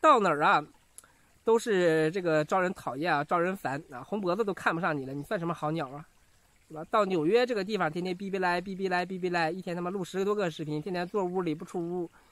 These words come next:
啊，就靠网上搜到的一些消息，就在那里发挥自己的想象，尽情的胡扯，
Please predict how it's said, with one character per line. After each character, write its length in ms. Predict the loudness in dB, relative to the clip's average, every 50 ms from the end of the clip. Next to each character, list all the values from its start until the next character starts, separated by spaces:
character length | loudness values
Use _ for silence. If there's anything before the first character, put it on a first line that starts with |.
| _ _ _ _ _ _ _ _ _ -18
啊， 200 | -14 -12 -10 -10 -12 -14 _ _ _ _
就 100 | -4 -4
靠 200 | -2 2 2 4
网 180 | 4 4 4 2
上 100 | 2 0
搜 200 | 2 2 2 2
到 80 | 2
的 100 | 0 -2
一 80 | -4 -6
些 160 | -6 -8 -8
消 260 | -4 2 4 4 4
息， 280 | 2 0 -4 -4 -4 -6 _ _ _ _ _ _ _ _ -4
就 60 | -2
在 100 | 0 0
那 100 | 2 0
里 400 | 0 2 4 4 4 4 2 0
发 240 | -2 0 2 2 2
挥 200 | 2 0 -2 -2
自 160 | -4 -6 -6
己 100 | -4 -2
的 100 | -2 -2
想 240 | 0 0 0 0 0
象， 280 | 2 2 2 2 0 -2
尽 240 | -2 0 0 0 0
情 180 | 0 -2 0
的 140 | 0 0 0
胡 160 | 0 -2 -4
扯， 260 | -4 -2 -4 -4 -6